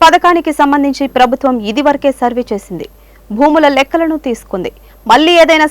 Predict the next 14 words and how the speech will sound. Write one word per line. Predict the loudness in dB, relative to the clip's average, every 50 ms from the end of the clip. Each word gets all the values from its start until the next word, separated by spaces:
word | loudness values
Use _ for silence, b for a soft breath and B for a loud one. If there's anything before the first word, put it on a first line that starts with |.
| 2
సర్వే | 0 2 0 -2 -2 0
చేయాలని | 2 2 4 2 2 0 0 -2
అనుకుంటే | -2 -2 -4 -4 -2 0 -2 -2 -2 -4 -6 -4
అప్పుడు | -4 -4 -2 0 0
రైతుల | 0 0 -2 -4 -6 -4 -4
నుంచి | -4 -6 -6 -6 -6 -6
గుర్తింపు | -4 -4 -8 -6 -6 -6 -2 -2
కార్డుల | -2 -2 -2 -4 -6 -6 -4 -2
జిరాక్సులు | 0 0 0 -2 -4 -8 -8 -8 -6 -8
తీసుకునే | -10 -10 -8 -8 -6 -6 -6 -8 -6 -6 -6 -6
అవకాశం | -6 -4 -4 -4 -4 -4 -8 -8 -8 -8 -8
ఉంటుంది. | -8 -10 -12 -12 -14 -18 b b b b b b b b b b 2 4 4
ఆధార్, | 6 6 4 2 2 0 _ _ _ 0 2
బ్యాంక్ | 2 2 0 -4 -4